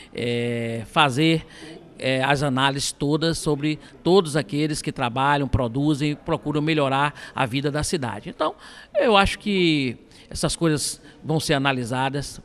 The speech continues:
paulatinamente, com calma, com paciência. A população, é, hoje tem os meios de comunicação para acompanhar, tem a própria, é, situação deles mesmos fazer as suas análises, é, de tudo que acontece na cidade,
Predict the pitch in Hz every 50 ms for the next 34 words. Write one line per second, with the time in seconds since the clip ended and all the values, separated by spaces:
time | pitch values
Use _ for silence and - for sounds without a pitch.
0 | - - 170 170 170 160 139 - - 139 135 127 113 113 123 131 135 131 131 -
1 | - 185 165 - - 139 131 135 135 135 135 135 127 - 170 143 - 135 120 -
2 | - 123 127 131 135 135 - - - - 330 - 294 247 208 - - 190 185 180
3 | 175 - - - - - - - - - - 151 151 151 147 147 147 143 139 143
4 | 156 160 156 123 117 127 117 - - - - - 175 180 175 165 151 131 156 160
5 | 151 156 143 - - 156 147 143 143 139 - 135 127 - - 143 135 131 127 127
6 | 160 160 147 139 - - 143 131 - 127 120 123 127 135 139 143 139 139 - -
7 | 240 247 233 202 151 - - 170 170 - 180 160 143 - - - - - - -
8 | 151 151 147 147 - - 160 - 165 151 131 - - 151 151 147 151 160 151 139
9 | 120 131 151 156 156 135 147 139 - - - - - 151 143 135 135 147 143 143
10 | - - 156 139 117 117 - - 143 135 127 131 135 131 131 135 127 - - -
11 | - - - - - 123 131 131 120 123 - 165 165 143 143 - 165 - 131 127
12 | - 139 131 123 - - 127 120 113 - 120 107 117 123 131 135 139 131 139 131